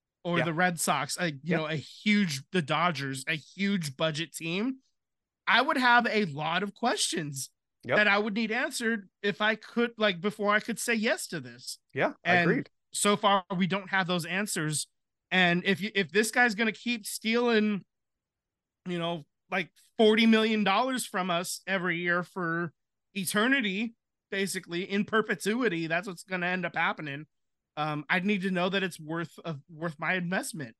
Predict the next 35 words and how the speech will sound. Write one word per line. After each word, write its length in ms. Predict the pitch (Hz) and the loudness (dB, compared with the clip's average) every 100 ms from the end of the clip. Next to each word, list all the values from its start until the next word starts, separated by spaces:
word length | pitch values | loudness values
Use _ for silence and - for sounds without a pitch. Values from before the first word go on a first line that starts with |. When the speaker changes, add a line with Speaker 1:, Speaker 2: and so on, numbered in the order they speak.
| _ _ _ | _ _ _
Speaker 2:
Yeah, 220 | 113 160 214 _ | 0 2 2 _
I 120 | 113 131 | 0 2
Speaker 1:
Uh, 20 | |
Speaker 2:
agree. 200 | 147 196 220 | 4 0 2
Speaker 1:
otherwise, 720 | 180 180 180 190 190 180 131 - - | 0 2 2 2 2 0 -4 -10 -8
you 120 | 185 | -4
know, 80 | 160 | -2
I 160 | 143 170 | -2 0
would 200 | 185 160 | -2 0
not 200 | 175 170 | -2 -4
be 100 | 175 | -4
on 160 | 175 | -2
board. 240 | 185 185 143 | 0 0 0
But 200 | 156 - - _ _ | -2 -4 -12 _ _
of 140 | 175 - | -8 0
course, 500 | 233 220 202 - - _ _ _ _ _ 190 | 4 6 6 2 -2 _ _ _ _ _ 2
I'm 340 | 214 208 208 | 4 4 2
just 440 | 143 202 185 - - | 2 2 2 -4 -6
a 80 | 185 | -6
guy 380 | 170 180 170 165 | -2 0 0 0
here 500 | 180 165 160 160 143 _ _ | -2 -2 -2 -4 -8 _ _
<laughs> 220 | _ - | _ -2
praying 400 | 202 180 196 196 | 2 2 2 2
that 240 | 180 175 - - _ _ - | 2 0 -4 -20 _ _ -2
my 200 | 185 180 | 0 0
baseball 420 | 185 156 - 202 | -2 -2 0 0
team 340 | - 208 190 | -2 -4 -4
gets 260 | 170 160 - | -4 -8 -8
to 100 | 165 | -8
stay. 420 | - 151 123 113 _ _ _ _ _ 160 | -6 -4 -4 -6 _ _ _ _ _ -6
Um, 360 | 156 147 143 | -6 -6 -6
I'm 240 | 165 180 180 | 0 0 0
just, 320 | 160 170 - | -2 -4 -6
you 140 | 165 | -4
know, 180 | 156 139 | -4 -6